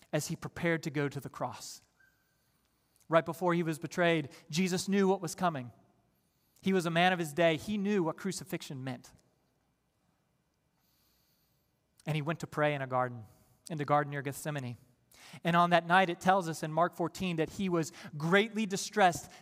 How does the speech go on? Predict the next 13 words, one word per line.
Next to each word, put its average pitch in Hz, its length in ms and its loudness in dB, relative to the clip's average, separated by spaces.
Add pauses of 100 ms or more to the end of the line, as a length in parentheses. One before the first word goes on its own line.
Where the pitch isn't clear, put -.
that 175 120 0
he 208 180 -2
was 165 320 0 (380)
troubled. 135 580 -4 (1700)
And 180 260 2 (180)
he 196 140 0
said, 202 240 2
"My 175 180 6
soul 214 640 4
is 165 240 -4
very 180 300 4
sorrowful, 202 840 4
even 226 460 0